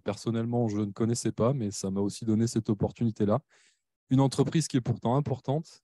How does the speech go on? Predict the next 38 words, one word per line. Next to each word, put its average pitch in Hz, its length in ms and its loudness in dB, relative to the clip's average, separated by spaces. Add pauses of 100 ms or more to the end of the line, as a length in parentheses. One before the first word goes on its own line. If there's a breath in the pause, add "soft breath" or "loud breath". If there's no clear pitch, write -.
(120)
euh, 107 280 0
dans 110 200 0
des 113 120 2
domaines 113 380 2
variés, 113 500 2
mais 110 140 -2
je 98 100 -4
vais 98 100 -6
pas, 101 1300 0
je 90 80 -14
vais 92 100 -8
pas 107 140 0
tout - 140 -8
de - 60 -10
suite, - 320 -2
euh, 92 300 -2 (880 soft breath)
euh, 87 520 0
donner 107 380 6
tous 107 160 0
les 101 180 6
éléments 107 240 6
parce 104 200 -2
que, 98 160 2
bah, 95 160 2
je 92 120 -4
vais 98 60 -2
inviter, 101 340 -2
euh, 107 220 4
Thierry 113 420 -2
Gaillard, 107 400 2
du 98 120 -6
coup, 117 340 0
euh, 90 220 -2 (720)
qui - 140 -4
représente 113 480 2
cette - 240 -4
entreprise, 107 580 -2
euh, 90 160 0